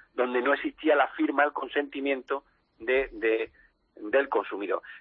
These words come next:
¿Qué ocurre? Pues que al final los consumidores, pues, muchas veces no saben realmente con quién están contratando la luz.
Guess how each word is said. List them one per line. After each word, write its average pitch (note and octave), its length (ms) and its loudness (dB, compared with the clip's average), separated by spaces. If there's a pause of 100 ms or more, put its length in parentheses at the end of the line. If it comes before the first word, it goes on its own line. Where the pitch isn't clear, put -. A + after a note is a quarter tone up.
¿Qué G3 80 6
ocurre? A3 300 2
Pues - 180 -2
que - 80 2
al - 60 -6
final F#2+ 260 0
los B2 80 2
consumidores, C#3 560 2
pues, G#2+ 140 -2
muchas A2 240 0
veces B2 200 0
no C#3+ 160 0
saben D3+ 280 2
realmente C3+ 500 0
con C#3 180 -2
quién C3+ 140 -4
están B2 240 -2
contratando G2+ 500 -6
la F#2+ 100 0
luz. D#3 200 0